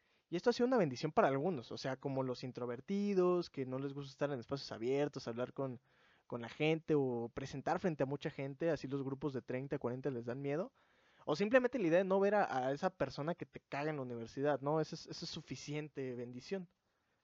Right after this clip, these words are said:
Pero ha sido una maldición para todos aquellos que necesitan ese, esa socialización,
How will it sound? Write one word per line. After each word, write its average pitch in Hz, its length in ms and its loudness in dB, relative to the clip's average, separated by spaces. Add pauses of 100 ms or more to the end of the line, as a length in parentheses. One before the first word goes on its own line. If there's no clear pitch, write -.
(480)
Pero 247 200 8
ha 349 40 6
sido 392 200 0
una 403 100 2
maldición 247 380 -2
para 262 180 -2 (220)
todos 226 380 2
aquellos 185 420 -4
que 175 100 -4
necesitan 190 640 -6
ese, 208 280 -2
esa 190 260 -2
socialización, 139 720 -4